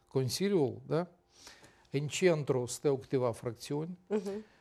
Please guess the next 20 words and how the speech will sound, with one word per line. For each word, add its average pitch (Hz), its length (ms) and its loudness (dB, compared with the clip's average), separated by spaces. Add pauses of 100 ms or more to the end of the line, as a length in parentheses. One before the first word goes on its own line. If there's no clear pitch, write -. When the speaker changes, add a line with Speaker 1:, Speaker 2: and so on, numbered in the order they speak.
(200)
Speaker 1:
pe 143 100 -6
partea 160 460 4
dreaptă, 127 720 2 (160)
uh, 135 100 -4 (220)
dacă 123 260 -2
ne 131 120 -4
întoarcem, 131 640 0 (320)
uh, 113 60 -6 (280)
cu, 123 260 -4
cu 139 60 -6
spate, 123 400 -2
mă 117 120 -6
scuzați, 117 640 -4
la 117 120 -2
scenă, 147 580 -2
da, 147 180 -2 (760)
din 147 160 -4
partea 147 380 4
dreaptă 131 420 2
liberalii, 165 680 2